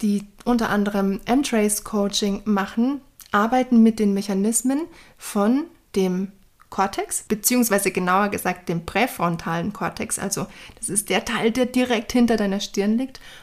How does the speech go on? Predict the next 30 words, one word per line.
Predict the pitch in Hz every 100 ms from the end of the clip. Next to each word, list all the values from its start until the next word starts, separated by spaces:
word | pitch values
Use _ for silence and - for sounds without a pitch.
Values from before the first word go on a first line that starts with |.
| - -
und | 226 285 320 - - -
einem | 202 196
Teil, | 202 208 214 254 277 - _ _ _ _ _ _ _ _
mehr, | 208 202 208 - -
ja, | 196 214 226 - -
unter | 240 233
anderem | 190 220 208 190
einen | 190 202 196
Teil | - 196 202 - - - -
des | 208
limbischen | 208 208 202 202 190
Systems, | 190 - - 202 208
nämlich | 190 185 208
der | -
Amygdala. | 185 185 - 180 214 202
Es |
gibt | - 233
noch | 175
ein | 185
paar | 208 -
andere, | 233 233 226 220
aber | 180 185 190 -
hauptrangig | 196 196 185 190 190 208 - -
die | 214
Amygdala. | - 196 196 202 208 214 - _ _ _ _ -
Das | 208
sind | 277 269
jetzt | 208 -
die | 220
beiden, | 214 170 220 233